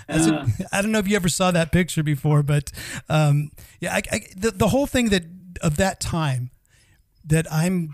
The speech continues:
Speaker 1: getting is that you're collaborating. You're, you're, you're not a solo artist in the sense of a solo rock girl. So you're, you're one of the band members. You're, you're definitely
Speaker 2: I'm one of the band, but I'm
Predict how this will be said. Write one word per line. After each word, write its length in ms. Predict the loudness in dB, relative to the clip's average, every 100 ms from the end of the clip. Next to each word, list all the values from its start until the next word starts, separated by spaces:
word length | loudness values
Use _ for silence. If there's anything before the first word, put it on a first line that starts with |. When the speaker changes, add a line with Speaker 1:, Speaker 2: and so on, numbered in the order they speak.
| -6
Speaker 1:
getting 420 | 0 2 4 0 -4 _
is 140 | 2 4
that 220 | 4 0 0
you're 140 | 0
collaborating. 840 | 2 2 2 2 4 4 2 -2 -10 _ _ _
You're, 380 | 2 4 4 -2 -2
you're, 540 | 2 2 2 0 -2 -10 _ -20 _ _ _ _ 0
you're 140 | 2
not 220 | 4 4
a 60 | 4
solo 500 | 2 4 4 4 4
artist 480 | 4 4 2 0 0
in 160 | 2
the 80 | 2
sense 360 | 2 2 2 2
of 200 | 2 4
a 240 | 4 2
solo 680 | -2 2 4 4 6 4 2 -4 _ _ 0
rock 520 | 4 4 2 -2 -12 _ _
girl. 580 | 0 4 6 6 4 -2
So 300 | -4 0 0
you're, 280 | 2 2 2 0
you're 200 | -2 0
one 160 | 2
of 60 | 4
the 60 | 4
band 420 | 4 4 6 4
members. 440 | 4 0 -10 -16 -18 _ _ _
You're, 180 | -8 -6
you're 180 | -6 -6
definitely 320 | 2 2 4
Speaker 2:
I'm 60 | 4
one 100 | 4
of 60 |
the 80 | 4
band, 220 | 2 0
but 100 | 0
I'm 180 | 0 -2